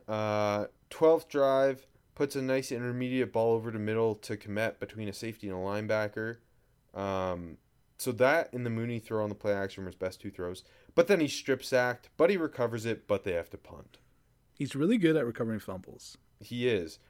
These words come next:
Speaker 1: He fumbled four times in this, recovered two. That's fifty percent of the time.
Speaker 2: I think he's <laughs> reco-, he's recovered a lot of fumbles already of his
Speaker 1: Yeah, he
Speaker 2: own.
Speaker 1: has.
Speaker 2: Yeah.
Speaker 1: Thirteenth drive. Rips a high ball down the seam to Goodwin, too high off his finger, fingers. Uh,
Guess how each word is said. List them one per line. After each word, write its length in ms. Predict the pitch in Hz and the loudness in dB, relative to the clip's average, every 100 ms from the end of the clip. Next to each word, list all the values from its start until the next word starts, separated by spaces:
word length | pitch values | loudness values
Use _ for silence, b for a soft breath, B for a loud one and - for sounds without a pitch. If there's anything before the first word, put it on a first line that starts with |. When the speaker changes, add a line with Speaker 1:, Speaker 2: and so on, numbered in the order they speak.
| b | b
Speaker 1:
He 100 | 123 | -6
fumbled 300 | 147 160 175 | -2 -2 -6
four 280 | - 139 147 | -2 0 0
times 320 | 127 127 110 | -2 -4 -4
in 80 | 95 | -8
this, 180 | 87 | -10
recovered 300 | - 110 113 | -10 -10 -10
two. 240 | - 127 95 | -8 -8 -6
That's 220 | 82 - | -8 -10
fifty 360 | - 107 107 - | -14 -16 -16 -18
percent 280 | - 107 | -18 -14
of 80 | 101 | -14
the 60 | 82 | -14
time. 220 | - 101 - | -14 -14 -14
Speaker 2:
I 100 | - | -6
think 180 | 143 | 0
he's 140 | - - | 2 4
<laughs> 20 | |
reco-, 320 | 233 - - - | 4 4 0 -4
he's 220 | - 175 - | -2 0 -2
recovered 300 | 147 170 220 | -2 2 2
a 40 | |
lot 320 | 127 123 131 | 2 2 2
of 80 | 117 | 0
fumbles 460 | - 117 - - - | -2 -4 -6 -12 -12
already 280 | - - - | -10 -10 -6
of 120 | - | -4
his 140 | 95 | -2
Speaker 1:
Yeah, 80 | 113 | 0
he 60 | 110 | -2
Speaker 2:
own. 100 | - | -6
Speaker 1:
has. 160 | 180 - | -10 -12
Speaker 2:
Yeah. 200 | 101 190 - b b b b | -12 -12 -16 b b b b
Speaker 1:
Thirteenth 720 | - 165 190 196 196 185 - | 2 2 2 -2 -2 -4 -8
drive. 420 | - - 95 85 | 0 2 2 0
Rips 200 | 107 123 | -4 -2
a 100 | 160 | -2
high 220 | 135 131 135 | 0 0 2
ball 260 | 139 139 | 4 4
down 220 | 127 117 | 2 -2
the 60 | 131 | -4
seam 280 | 127 127 127 | -6 -6 -6
to 80 | 117 | -6
Goodwin, 420 | 107 117 127 120 | -4 -4 -4 -6
too 240 | - 123 | -8 -6
high 280 | 117 104 107 | -2 0 2
off 200 | 104 107 | 0 -2
his 140 | 113 | -8
finger, 360 | - 101 104 104 - - - | -10 -8 -6 -6 -10 -20 -16
fingers. 440 | - 104 101 101 - b b b _ - | -8 -4 -2 -4 -6 b b b _ -10
Uh, 580 | 85 98 92 90 90 82 | -6 -2 -2 -4 -4 -8